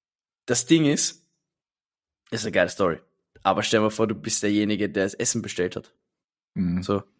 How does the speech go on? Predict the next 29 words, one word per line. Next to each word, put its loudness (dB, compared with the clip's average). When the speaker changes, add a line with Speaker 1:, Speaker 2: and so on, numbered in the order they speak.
Speaker 1:
dann 0
kommt 2
auf -4
einmal 4
dein, 2
dein -4
Lieferant 0
samt -2
Polizei 2
daher 2
und -10
sagt, -4
ja, 4
Entschuldigung, -2
ich -8
m-, -8
bin -2
über -4
die 0
Autobahn 0
gefahren. -2
<laughs> -4
Speaker 2:
Ja, 4
aber 4
ganz 2
ehrlich, -2
w-, -10
wenn -2
ich 6